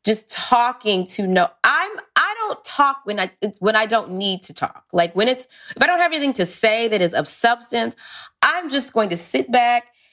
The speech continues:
and clutch my pearls and observe. These girls,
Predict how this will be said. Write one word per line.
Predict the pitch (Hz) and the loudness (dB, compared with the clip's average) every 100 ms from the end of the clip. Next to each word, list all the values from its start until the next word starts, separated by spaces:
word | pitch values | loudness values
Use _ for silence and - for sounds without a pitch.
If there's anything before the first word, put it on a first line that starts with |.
| _ | _
and | 180 190 | 0 0
clutch | - 247 240 254 | 0 0 0 0
my | 240 | 0
pearls | 247 247 214 208 208 _ | 0 0 2 2 -2 _
and | 190 185 - | 0 0 0
observe. | 180 165 156 - - - _ - - - - | -2 -2 -2 -2 -4 -16 _ -20 -20 -16 -10
These | 156 311 403 480 - | 0 2 4 2 0
girls, | 214 254 233 202 170 165 | 0 2 4 2 0 -2